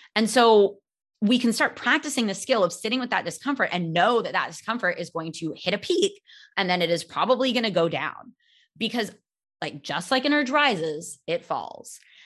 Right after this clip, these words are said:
And this is a technique that I work on with a lot of my clients and something we go over in the Confident Eater, which is my group coaching program. And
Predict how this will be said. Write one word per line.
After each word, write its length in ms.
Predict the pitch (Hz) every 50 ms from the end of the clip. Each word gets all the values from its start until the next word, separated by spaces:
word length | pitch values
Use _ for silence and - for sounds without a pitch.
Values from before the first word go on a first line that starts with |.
| - _ -
And 280 | 208 226 233 226 - - -
this 220 | 190 226 262 254 320
is 80 | 311
a 80 | 330 302
technique 500 | 294 294 269 233 233 220 220 - - - -
that 340 | 160 156 185 180 175 170 - - _ _ _ _ _ -
I 60 | 196
work 180 | 185 196 185
on 100 | 226 214
with 100 | 202 196
a 60 | 185 170
lot 160 | 170 170 175
of 40 | 165
my 100 | 151 147
clients 440 | - - 277 269 277 269 269 269 -
and 100 | - 185
something 220 | 208 196 202 185 185
we 200 | 185 175 - - -
go 240 | - 180 175 175 -
over 280 | 175 175 165 175 175
in 140 | 175 - 175
the 60 | 170
Confident 420 | 165 - - 175 165 170 156 - -
Eater, 420 | 185 202 190 190 180 180 185 180 -
which 140 | - 170 -
is 100 | 160 147
my 80 | 151 139
group 240 | - 147 - _
coaching 260 | - 196 190 196 202 185
program. 520 | 196 185 175 180 170 170 175 180 180 - _ _ _ _ _ _ _ _ _ - - - - - _ -
And 280 | 220 226 226 220 214